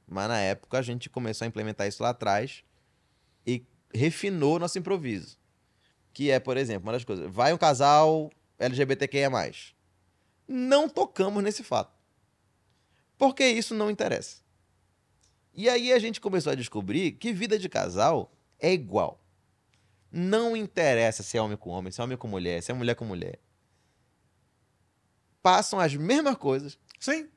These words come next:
Speaker 1: que um casal normal. Ou seja, se relacionar é complexo, não importa
Speaker 2: O
Speaker 1: em que
Speaker 2: gênero.
Speaker 1: o gênero, o, a orientação, não importa.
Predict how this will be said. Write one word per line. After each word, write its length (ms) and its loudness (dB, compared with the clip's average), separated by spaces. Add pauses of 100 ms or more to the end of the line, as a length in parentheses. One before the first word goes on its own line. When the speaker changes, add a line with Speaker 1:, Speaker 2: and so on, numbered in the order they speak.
(240)
Speaker 1:
que 80 0
um 80 2
casal 560 4 (120)
normal. 540 4 (300)
Ou 140 10
seja, 260 0
se 280 2
relacionar 720 2 (840)
é 100 6
complexo, 720 4
não 180 4
importa 540 2 (600)
Speaker 2:
O 80 2
Speaker 1:
em 20 6
que 40 2
Speaker 2:
gênero. 460 0
Speaker 1:
o 100 6
gênero, 560 0
o, 60 -4
a 200 -2
orientação, 800 2
não 120 0
importa. 420 0